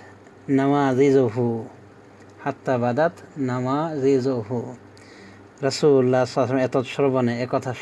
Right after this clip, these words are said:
শুনে, মা আয়েশার কথা শুনে তিনি হেসে ফেলেন, এমনকি তার মাড়ির দাঁত বেরিয়ে যায়। তো লক্ষ্য করে দেখেন যে রাসূলুল্লাহ সাল্লাল্লাহু আলাইহি ওয়াসাল্লাম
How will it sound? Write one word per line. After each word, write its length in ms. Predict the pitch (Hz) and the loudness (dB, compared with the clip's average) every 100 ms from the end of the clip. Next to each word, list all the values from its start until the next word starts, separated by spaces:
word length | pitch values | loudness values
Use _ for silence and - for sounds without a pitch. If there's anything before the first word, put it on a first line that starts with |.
| - | -2
শুনে, 380 | 135 143 127 117 | 2 2 0 -2
মা 160 | 123 | -2
আয়েশার 280 | 127 127 127 | -2 -2 -4
কথা 400 | 120 120 127 120 - | -4 -4 -2 -2 -6
শুনে 440 | - 135 151 139 143 - - - - - - - - - - - | -2 2 2 2 0 -6 -20 -20 -20 -20 -20 -20 -20 -20 -20 -8
তিনি 220 | - 131 131 | -2 0 0
হেসে 340 | 127 147 151 | -4 -4 -4
ফেলেন, 280 | 139 127 123 | -2 -2 -2
এমনকি 420 | 123 131 131 127 | -2 -2 -2 -2
তার 240 | 127 120 160 - - - - - - - - - - - - - | -2 -2 -4 -10 -20 -20 -20 -20 -20 -20 -20 -20 -20 -20 -20 -8
মাড়ির 480 | 131 131 143 139 110 | -2 2 4 4 2
দাঁত 200 | 131 151 135 | 0 0 2
বেরিয়ে 320 | 135 123 113 | 2 4 2
যায়। 240 | 107 95 - - - - - - - - - - - - - - - - | -2 -8 -14 -20 -20 -20 -20 -20 -20 -20 -20 -20 -20 -20 -20 -20 -20 -14
তো 60 | 135 | -6
লক্ষ্য 280 | 143 165 | -4 -2
করে 180 | 156 156 | 0 0
দেখেন 380 | 139 135 151 139 | 0 -2 -2 0
যে 120 | 135 | 0
রাসূলুল্লাহ 800 | 131 123 156 135 123 120 131 131 | -2 -4 -2 -2 -2 -2 -2 -4
সাল্লাল্লাহু 540 | 120 127 123 135 135 127 | -6 -6 -4 -2 -2 -2
আলাইহি 340 | 123 131 139 | -2 -2 -2
ওয়াসাল্লাম 680 | 131 120 131 123 135 151 | -2 -6 -8 -4 -4 -6